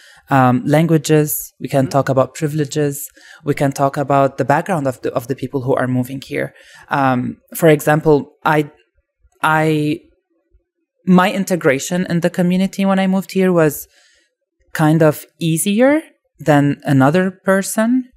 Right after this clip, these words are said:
Speaker 1: because I speak the language and I was able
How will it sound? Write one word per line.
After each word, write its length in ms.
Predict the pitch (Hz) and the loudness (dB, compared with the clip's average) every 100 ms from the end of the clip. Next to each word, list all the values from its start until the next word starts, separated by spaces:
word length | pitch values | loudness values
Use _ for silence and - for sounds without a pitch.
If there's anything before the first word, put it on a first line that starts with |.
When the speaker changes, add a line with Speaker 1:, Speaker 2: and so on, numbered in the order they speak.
| _ | _
Speaker 1:
because 460 | 165 - 151 143 - | -4 2 2 2 -4
I 140 | - 143 | -6 -6
speak 340 | - - 135 | -8 -10 -6
the 100 | 175 | -2
language 560 | 170 147 147 147 147 - _ _ _ _ | 0 0 0 0 -2 -12 _ _ _ _
and 400 | 143 139 139 135 - | -4 0 0 -2 -4
I 120 | 151 | 0
was 200 | 151 151 - | 0 0 -2
able 260 | 147 143 | -4 -4